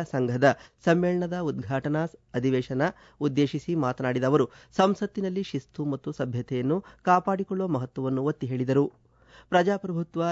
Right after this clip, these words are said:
ದೇವಾಲಯವಾದ ಸಂಸತ್ನಲ್ಲಿ ಸಂವಾದ ಮತ್ತು ರಚನಾತ್ಮಕ ಚರ್ಚೆಯು ನಾಗರಿಕರ ಆಕಾಂಕ್ಷೆಗಳನ್ನು ಪ್ರತಿಬಿಂಬಿಸಬೇಕು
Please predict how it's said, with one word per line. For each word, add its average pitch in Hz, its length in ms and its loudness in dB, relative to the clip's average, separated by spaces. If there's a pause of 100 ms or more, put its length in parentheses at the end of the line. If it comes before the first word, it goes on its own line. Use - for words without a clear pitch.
ದೇವಾಲಯವಾದ 135 760 0
ಸಂಸತ್ನಲ್ಲಿ 139 680 -2 (420)
ಸಂವಾದ 165 480 2
ಮತ್ತು 151 280 -6
ರಚನಾತ್ಮಕ 151 640 -4
ಚರ್ಚೆಯು 143 440 0 (240)
ನಾಗರಿಕರ 170 540 0 (160)
ಆಕಾಂಕ್ಷೆಗಳನ್ನು 139 720 -2
ಪ್ರತಿಬಿಂಬಿಸಬೇಕು 127 960 -4